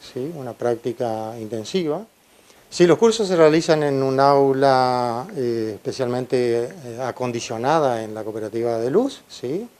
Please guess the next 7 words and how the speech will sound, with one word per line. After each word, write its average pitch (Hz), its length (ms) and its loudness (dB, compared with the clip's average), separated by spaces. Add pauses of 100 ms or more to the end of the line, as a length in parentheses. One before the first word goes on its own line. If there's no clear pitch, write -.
(500)
Eh, 113 400 -4
los, 110 960 -4
eh, 110 360 -6 (260)
las 123 200 -8
aulas 135 560 2
están, 120 960 -8 (640)
eh, 117 200 -6